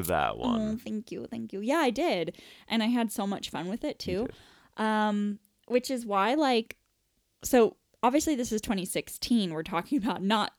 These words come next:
Speaker 1: <laughs>
Speaker 2: twenty seventeen.
Speaker 1: Why, why, why, why aren't we talking about twenty seventeen? That's
Speaker 2: Well,
Speaker 1: so strange.
Speaker 2: yeah. So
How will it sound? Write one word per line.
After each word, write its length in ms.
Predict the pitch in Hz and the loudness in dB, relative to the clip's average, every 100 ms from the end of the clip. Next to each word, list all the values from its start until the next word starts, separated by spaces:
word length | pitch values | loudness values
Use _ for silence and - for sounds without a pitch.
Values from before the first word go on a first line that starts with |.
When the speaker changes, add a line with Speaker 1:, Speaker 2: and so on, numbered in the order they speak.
| - - | -20 -4
Speaker 1:
<laughs> 500 | - - 605 605 679 156 | -2 -2 -4 -4 2 4
Speaker 2:
twenty 300 | 311 196 170 | 8 8 10
seventeen. 500 | 277 262 254 214 196 | 10 10 10 10 12
Speaker 1:
Why, 400 | 214 262 285 - | 12 12 12 10
why, 380 | 220 311 466 - 302 294 | 12 12 12 12 4 -2
why, 240 | - 285 640 740 - - - - - - 262 | 10 10 10 2 -8 -20 -20 -16 -14 -8 2
why 340 | 392 453 494 480 | 6 8 8 6
aren't 100 | 180 | 4
we 100 | 156 | 2
talking 320 | 131 107 95 | 2 0 0
about 240 | 90 87 | 0 -2
twenty 280 | 98 95 82 | -2 -6 -6
seventeen? 560 | 85 78 78 82 85 101 | -6 -6 -8 -8 -8 0
That's 120 | 262 | 6
Speaker 2:
Well, 200 | 415 427 | 8 10
Speaker 1:
so 180 | 392 440 | 10 10
strange. 800 | - - 277 403 370 208 311 330 | 6 2 6 8 8 6 2 2
Speaker 2:
yeah. 480 | 349 320 226 190 - | 2 4 2 0 -4
So 540 | - 285 277 285 - | -4 2 4 4 0